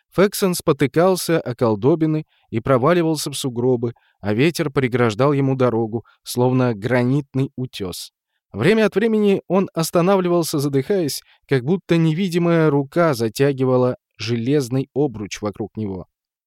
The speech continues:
Потом снова пускался в путь, собрав всю силу воли, чтобы не сдаться на милость холода, незаметно пробиравшего до самых костей.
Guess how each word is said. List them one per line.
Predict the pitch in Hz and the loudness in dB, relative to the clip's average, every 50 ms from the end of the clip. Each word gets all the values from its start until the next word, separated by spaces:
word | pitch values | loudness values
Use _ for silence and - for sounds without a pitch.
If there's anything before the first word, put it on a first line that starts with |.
| _ _ | _ _
Потом | - 156 160 - 233 202 | -2 -2 0 0 -2 -2
снова | - - 214 208 175 127 | -2 0 0 2 2 0
пускался | - 127 117 - - 139 127 - - 113 - | 0 -4 -4 0 0 0 0 0 -2 -8 -10
в | _ | _
путь, | - 139 143 139 - _ _ _ _ _ - | -6 -6 -6 -6 -10 _ _ _ _ _ -14
собрав | - - 120 107 127 135 143 135 - | -4 -4 -2 0 2 2 2 2 0
всю | - - - - 135 151 160 | -4 -10 -8 -6 -4 -4 -4
силу | 147 - - - 143 135 127 117 107 101 | -4 -6 -4 -2 -2 -2 -2 -2 -4 -2
воли, | 127 156 170 156 151 - _ _ _ _ | -2 -2 0 -2 -4 -6 _ _ _ _
чтобы | - - - 143 135 139 | -14 -2 -2 2 2 4
не | 135 135 131 | 4 2 2
сдаться | 120 107 90 120 127 143 139 135 - - 127 | 0 -2 -2 0 0 0 0 -2 -6 -6 -4
на | 123 120 117 | -4 -2 -2
милость | 113 110 123 135 127 120 113 - - - - - | -2 -2 0 0 0 -2 -4 -6 -10 -14 -18 -12
холода, | - 110 113 113 110 107 104 98 107 107 104 - _ _ - - - | -8 -4 -4 -2 -2 -2 -4 -6 -8 -10 -10 -12 _ _ -20 -14 -4
незаметно | 120 135 139 120 131 135 123 127 120 - 127 110 | 0 0 0 2 2 2 0 0 0 -2 -4 -4
пробиравшего | - 120 113 98 113 107 123 120 - - 117 113 110 | -4 -4 -4 -2 0 0 0 -2 -2 -4 -4 -4 -4
до | 101 110 | -4 -4
самых | 104 - 113 101 98 95 _ | -4 -4 -4 -4 -6 -6 _
костей. | - 107 98 - - - 90 90 85 | -8 -10 -10 -10 -10 -12 -12 -12 -14